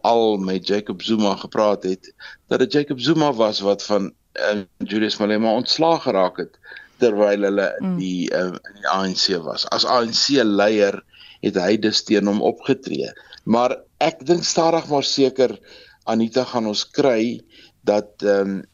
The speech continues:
Speaker 1: as mens die A N C se grondwet lees, dan is die antwoord eintlik baie eenvoudig. Die A N C se grondwet sê, as jy as 'n ingeskrewe lid van die A N C 'n ander party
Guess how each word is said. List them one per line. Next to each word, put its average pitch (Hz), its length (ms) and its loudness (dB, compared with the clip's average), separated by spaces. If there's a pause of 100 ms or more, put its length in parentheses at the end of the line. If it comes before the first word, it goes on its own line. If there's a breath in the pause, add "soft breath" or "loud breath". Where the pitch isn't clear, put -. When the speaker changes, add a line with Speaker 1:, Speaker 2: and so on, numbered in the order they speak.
(600)
Speaker 1:
as 113 200 -2
mens 107 260 -2
die - 120 2
A 113 120 2
N 123 80 0
C 156 300 0
se 135 100 -2
grondwet 160 640 0
lees, - 460 -6 (400 loud breath)
dan 117 180 2
is 135 80 0
die - 240 0
antwoord 156 480 2
eintlik 139 260 -2
baie 104 360 2
eenvoudig. 95 560 -4
Die 104 100 -2
A 78 80 0
N 135 80 -2
C 185 160 0
se 175 120 0
grondwet 147 460 -2
sê, 113 380 2 (320 loud breath)
as 104 180 0
jy 117 300 4
as 139 120 -2
'n 123 180 -2
ingeskrewe 110 520 0
lid 104 220 0
van 104 120 -2
die 80 120 -4
A 90 140 -4
N 95 100 -2
C 95 320 -2
'n - 560 -8
ander 127 380 0
party 101 600 -2